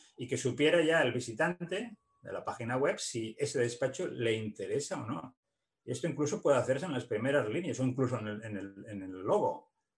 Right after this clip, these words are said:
con un mensaje adecuado que sintetice todas las virtudes del despacho.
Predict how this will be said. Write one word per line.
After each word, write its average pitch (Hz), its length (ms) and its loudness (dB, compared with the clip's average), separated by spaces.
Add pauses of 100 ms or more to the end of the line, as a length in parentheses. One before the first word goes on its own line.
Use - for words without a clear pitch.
(120)
con 107 180 -2
un 131 140 4
mensaje 127 500 0
adecuado 117 540 0
que 131 100 2
sintetice 127 640 0
todas - 300 8
las 113 180 6
virtudes 107 460 2
del 104 160 0
despacho. 95 580 -6